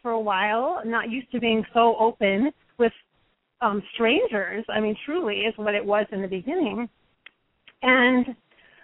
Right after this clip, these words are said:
I found that the more I was open to the energy of what was happening around me and really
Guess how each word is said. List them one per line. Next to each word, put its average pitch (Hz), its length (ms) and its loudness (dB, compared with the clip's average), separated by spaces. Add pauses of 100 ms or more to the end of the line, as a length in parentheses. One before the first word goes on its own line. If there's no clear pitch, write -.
(140)
I 269 100 2 (100)
found 339 360 2
that 233 180 -2
the 240 80 -4
more 262 240 -2
I 330 120 -4
was 330 200 -6
open 226 580 -6 (600)
to 240 80 2
the 220 160 -2
energy 254 560 0
of 214 100 0
what 196 140 -4
was 196 100 -6 (160)
happening 226 320 -4
around 190 420 -4
me 277 360 -4
and 208 280 6 (120)
really 240 340 0